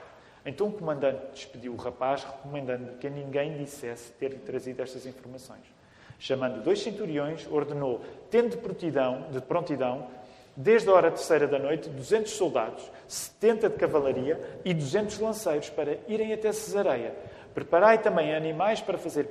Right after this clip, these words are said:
Paulo montar e ir com segurança ao governador Félix, a quem escreveu uma carta nestes termos: 'Cláudio Lísias, ao excelentíssimo governador Félix, saúde.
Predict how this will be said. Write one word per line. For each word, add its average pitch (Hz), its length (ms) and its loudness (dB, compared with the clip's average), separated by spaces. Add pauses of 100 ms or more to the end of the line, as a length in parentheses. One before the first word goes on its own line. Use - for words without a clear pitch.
Paulo 196 260 8
montar 127 840 -2
e 147 140 2
ir 208 120 2
com 202 120 -2
segurança 160 460 0
ao 175 80 6
governador 165 480 -2
Félix, 117 600 -6 (220)
a 160 60 -2
quem - 120 -8
escreveu 143 400 -4
uma 123 200 -4
carta - 480 2 (180)
nestes 165 360 -6
termos: - 460 -2 (460)
'Cláudio 113 400 0
Lísias, 190 640 -2 (200)
ao 135 100 4
excelentíssimo 156 640 -4
governador 135 600 -2
Félix, 185 440 6
saúde. 143 600 -4